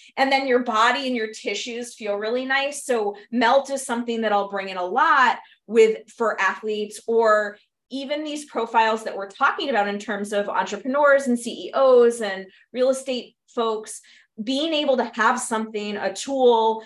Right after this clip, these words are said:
it doesn't have to be melt. It really can be anything that, you know, helps your body settle. We're bringing those things in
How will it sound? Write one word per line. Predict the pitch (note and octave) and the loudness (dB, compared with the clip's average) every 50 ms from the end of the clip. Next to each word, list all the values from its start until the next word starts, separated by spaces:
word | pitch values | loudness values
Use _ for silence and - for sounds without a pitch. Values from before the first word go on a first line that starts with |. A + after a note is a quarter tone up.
| - _ - | -14 _ -4
it | A#3+ G#3 | -2 0
doesn't | D4 D#4 D4+ D#4+ | 2 2 2 2
have | D4 C#4+ D4 | 2 0 0
to | C#4 B3+ | -4 -6
be | C4 B3+ | -4 -2
melt. | B3+ C4 C4+ A3+ | 0 0 0 0
It | G#3+ F#3 - | -2 -6 -2
really | A#3 B3+ C4 C#4 C#4 | 0 0 0 0 -2
can | - - B3 G#3+ G#3 | -6 -6 -8 -8 -8
be | G3+ F#3+ - - - | -8 -10 -10 -6 -6
anything | A3+ B3 C4+ C#4 C#4 - - G#3+ G3+ G3 F#3+ F#3+ F#3+ F#3+ _ _ _ - | -4 -4 -4 -6 -8 -8 -8 -8 -8 -8 -10 -12 -14 -18 _ _ _ -4
that, | A3 G#3 G#3 A3+ | -4 -2 -2 -4
you | A3 A#3 C4 D4 D4+ D4+ | -6 -6 -6 -6 -4 -2
know, | C#4 C4+ A#3 G#3+ G#3+ | 0 0 0 0 0
helps | - - A3 A3 A3 A3 - - | -2 -2 -2 -2 -2 -4 -8 -6
your | A3+ G#3+ G#3+ | -4 -2 -2
body | G3+ G#3 G3 F#3+ F3+ F#3 F#3 G3+ | 0 2 2 2 2 2 0 -8
settle. | G#3 - - F#4+ F#4 D#4 B3+ G3+ G#3 G#3 - - - - | -8 -4 -2 -2 0 0 0 0 -2 -2 -6 -10 -14 -18
We're | A3 G3+ G3 G3+ A3+ A3 G#3+ G#3+ G#3+ G3+ | -16 -8 -4 -2 0 0 0 -2 -4 -6
bringing | G3 G#3 A#3+ C#4 D#4 D#4+ D4+ C#4 B3+ A#3 | -6 -4 -4 -2 -2 -4 -6 -6 -4 -4
those | G#3 G#3 G3+ G#3 | -4 -4 -6 -8
things | - - G3 G3 G3 G3 G3 | -10 -12 -12 -12 -12 -10 -6
in | G#3 G#3 G#3 G3+ G#3 G3+ G3+ | -4 -2 0 0 -2 -2 -6